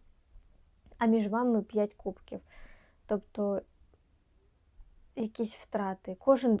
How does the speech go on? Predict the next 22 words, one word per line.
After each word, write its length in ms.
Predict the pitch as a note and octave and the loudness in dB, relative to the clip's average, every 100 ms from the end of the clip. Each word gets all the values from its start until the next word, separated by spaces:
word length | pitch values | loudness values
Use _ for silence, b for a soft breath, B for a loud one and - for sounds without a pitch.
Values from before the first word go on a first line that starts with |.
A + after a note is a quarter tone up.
| - | -2
кожен 480 | - B3+ A#3+ G#3 F#3+ | 0 2 2 0 -2
думає 360 | A3 D4 A#3+ G3 | 0 0 -2 -2
про 180 | G#3+ | -8
те, 180 | F#3+ A#3+ | -10 -10
що 220 | B3 - | -10 -12
він 180 | G3 A3+ | -6 -6
щось 260 | G#3+ G#3+ - | -6 -12 -16
втратив 420 | - G#3 G3+ G3 | -8 -6 -6 -10
у 60 | G3+ | -14
цих 260 | - G3 G#3 | -12 -12 -10
відносинах. 500 | F#3 F#3 F#3+ A3 G3+ - | -10 -10 -10 -12 -12 -4
Але 200 | G#3 G#3 | 0 2
насправді, 760 | G3+ - - B3 D4 G#3 G#3+ - | 0 -6 -6 -4 -2 -4 -6 -16
насправді, 600 | G3 - G#3 F#3+ F3 G#3+ B B B B B B | -20 -8 -6 -4 -6 -12 B B B B B B
якщо 300 | G#3 - B3 | -10 -4 0
не 120 | B3+ | 2
брати 640 | G#3 G3+ G#3 - F#3 F#3 - | 2 2 0 -4 -6 -4 -4
до 200 | G3 G#3 | 0 0
уваги 420 | F#3+ G3 F#3+ F#3 - | 0 -4 -4 -8 -6
те, 180 | G3 | -6
що 280 | F#3+ - G3+ | -6 -10 -10
ви 360 | F#3+ F#3+ G3+ | -6 -2 0